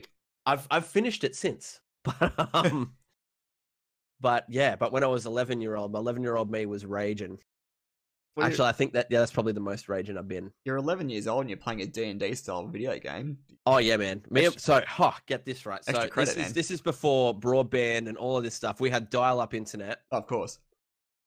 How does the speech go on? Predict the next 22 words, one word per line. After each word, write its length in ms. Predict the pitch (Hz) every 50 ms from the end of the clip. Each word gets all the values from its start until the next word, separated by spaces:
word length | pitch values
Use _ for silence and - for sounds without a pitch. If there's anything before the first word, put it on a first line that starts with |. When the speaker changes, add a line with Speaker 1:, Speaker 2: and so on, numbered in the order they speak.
| _ _ _ _ -
Speaker 1:
Um, 540 | 113 113 113 110 110 110 107 104 107 107 107
and 140 | 110 117 117 123
me 120 | 151 165
and 100 | 160 160
my 60 | 143
mate, 400 | 120 117 131 127 113 110 110 - - -
uh, 340 | 107 110 107 107 104 101 -
we 100 | - 123
used 300 | 127 123 127 127 - -
to, 360 | - 127 117 113 113 107 110 -
we 100 | - 113
used 160 | 117 120 - -
to 60 | 123
connect 320 | - - 123 117 113 - -
our 80 | 113 101
modems 460 | 101 101 107 113 117 131 131 127 -
together 320 | 131 120 131 127 127 165
so 160 | 170 - 117
we 80 | 110 110
could 140 | - 107 107
play 140 | - 110 101
multiplayer. 680 | 98 98 107 117 - 131 127 - 135 135 147 180 226